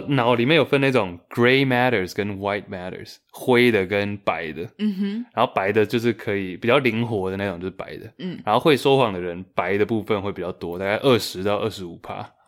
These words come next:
Speaker 2: 真的哦。
Speaker 1: 嗯哼。
Speaker 2: 那除了说谎有别的功能吗？
Speaker 1: 就比较灵活吧。
Speaker 2: 就，就整体来说这个人比较，
Speaker 1: 嗯。
Speaker 2: OK。
Speaker 1: 可能我们听众搞不好有一些生物学家或脑学家可以分享。
Speaker 2: 嗯哼。
Speaker 1: 对啊，这是我 podcast 听到。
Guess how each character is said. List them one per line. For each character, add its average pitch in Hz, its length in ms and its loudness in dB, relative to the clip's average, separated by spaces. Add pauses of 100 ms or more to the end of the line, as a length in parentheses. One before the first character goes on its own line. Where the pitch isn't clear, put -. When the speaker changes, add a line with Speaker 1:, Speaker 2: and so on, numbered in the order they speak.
Speaker 2:
真 262 260 -8
的 320 240 0
哦。 175 280 0 (180)
Speaker 1:
嗯 190 160 -6
哼。 208 200 -6 (340)
Speaker 2:
那 302 120 -4
除 226 220 0
了 214 80 2
说 240 260 2
谎 185 200 0
有 156 60 -6
别 160 180 -4
的 175 60 -4
功 180 260 -4
能 180 160 -6
吗？ 180 240 -16 (120)
Speaker 1:
就 165 80 -4
比 139 120 -2
较 113 100 6
灵 127 240 2
活 92 320 -2
吧。 92 80 -4
Speaker 2:
就， 247 100 -10
就 226 60 -12
整 202 180 0
体 254 120 2
来 165 140 0
说 190 140 -6
这 208 120 -8
个 185 60 -2
人 165 140 -6
比 160 120 -4
较， 180 160 -2 (360)
Speaker 1:
嗯。 185 60 -16
Speaker 2:
OK。 - 200 -12
Speaker 1:
可 - 60 0
能 120 100 4
我 135 60 4
们 117 220 4 (380)
听 147 180 4
众 143 140 4
搞 113 100 4
不 107 80 6
好 110 40 6
有 101 80 4
一 - 20 2
些 110 100 2
生 113 300 -2
物 110 80 -4
学 85 200 -10
家 90 140 -8
或 104 120 -4
脑 87 260 -6
学 82 240 -12
家 85 180 -10
可 87 140 -12
以 80 100 -12 (100)
分 85 200 -12
享。 - 160 -16 (180)
Speaker 2:
嗯 196 220 -6
哼。 185 240 -10
Speaker 1:
对 - 100 -12
啊， - 140 -14
这 131 100 -2
是 131 120 -2
我 107 140 -4
podcast 117 440 0
听 90 180 -8
到。 - 240 -10